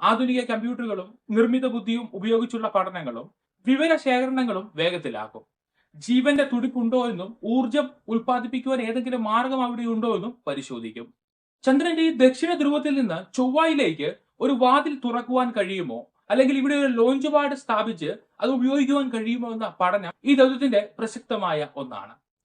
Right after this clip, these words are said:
കഴിഞ്ഞ ഇടയ്ക്ക് സുനിത വില്യംസും ബുച്ച് വിൽമോറും ബഹിരാകാശ നിലയത്തിലേക്ക് സഞ്ചരിച്ച പേടകം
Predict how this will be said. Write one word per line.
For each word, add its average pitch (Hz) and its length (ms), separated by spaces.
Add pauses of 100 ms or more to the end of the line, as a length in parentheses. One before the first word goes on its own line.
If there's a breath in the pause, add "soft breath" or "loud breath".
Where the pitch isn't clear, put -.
(480)
കഴിഞ്ഞ 302 220
ഇടയ്ക്ക് 285 420
സുനിത 262 340
വില്യംസും 262 520
ബുച്ച് 226 240
വിൽമോറും 233 680 (340)
ബഹിരാകാശ 285 480
നിലയത്തിലേക്ക് 262 540
സഞ്ചരിച്ച 247 420
പേടകം 240 480